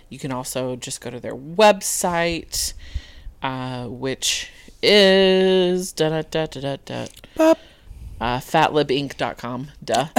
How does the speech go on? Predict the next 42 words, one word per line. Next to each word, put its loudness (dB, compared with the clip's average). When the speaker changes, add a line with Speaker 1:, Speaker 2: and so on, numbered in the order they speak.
Speaker 2:
<laughs> 4
Speaker 1:
Anyways, 2
we 4
may 8
have 6
talked 4
about 6
them 2
before, 6
I 8
think, -2
because, 0
um, -2
they 4
last 2
year 0
started 0
making -4
the 0
Fatties -2
Against -6
Fascism -2
shirts, 2
Speaker 2:
Yeah. 0
Speaker 1:
which -2
Wayne 0
and -2
I 2
got 4
some. 2
Did -4
you -4
get 2
one, 0
Amanda? 0
Speaker 2:
I 2
have 2
not -2
gotten -2
one -4
yet. -4
Speaker 1:
Yeah. -6